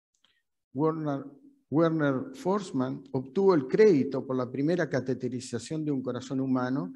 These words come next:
siendo galardonado junto con André Cournand por su contribución del cateterismo derecho en la década del cuarenta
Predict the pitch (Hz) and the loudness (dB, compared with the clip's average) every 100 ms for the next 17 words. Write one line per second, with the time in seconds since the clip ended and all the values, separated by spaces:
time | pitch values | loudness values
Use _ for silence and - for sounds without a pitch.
0 | - _ _ - 170 175 160 151 151 139 | -16 _ _ 0 2 4 4 4 2 0
1 | 143 175 165 151 180 175 160 131 127 131 | 0 0 -2 -2 -2 0 0 0 -2 2
2 | 175 175 135 135 175 160 156 196 - _ | 0 2 0 2 2 2 0 -4 -10 _
3 | _ - - 113 120 117 127 127 127 156 | _ -2 -2 -4 -4 -4 -2 -2 -2 -2
4 | 143 131 113 120 120 139 139 131 127 165 | -2 -2 -4 -4 -2 -4 -4 -2 2 2
5 | 165 135 127 123 131 131 127 123 143 147 | 0 -4 -2 -2 -4 -4 -4 -4 -6 -4
6 | 175 143 170 | -4 -4 -6